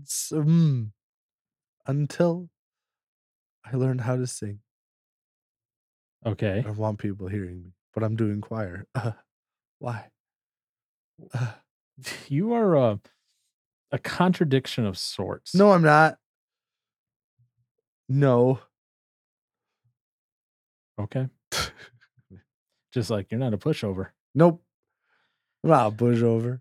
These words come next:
Speaker 2: Not at
Speaker 1: Not
Speaker 2: all.
Speaker 1: one bit.
Speaker 2: Not
Speaker 1: It's, ah, it's
Speaker 2: at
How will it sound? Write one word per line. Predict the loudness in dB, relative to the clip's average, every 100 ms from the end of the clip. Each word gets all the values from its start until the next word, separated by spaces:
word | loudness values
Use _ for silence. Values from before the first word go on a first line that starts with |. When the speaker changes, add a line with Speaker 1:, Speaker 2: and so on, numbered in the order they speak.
| -8
Speaker 2:
Not | -4 -2 -2 -2 -4
at | -6 -4 -4 -2
Speaker 1:
Not | 2 4 2
Speaker 2:
all. | 2
Speaker 1:
one | 2 2 0 2
bit. | 2 2 -4 _ _ _ _ _ _ _ _ _ _ _ _ _ _ _ _ _ -20 -20 _ _ _ _ _ _ _ _ _ _ _ _ _ _ _ _ _ _ _ _ _ -12
Speaker 2:
Not | -6 -4 -2 -2 -4 -4
Speaker 1:
It's, | -4 -4 -6
ah, | 0 2 2
it's |
Speaker 2:
at | -2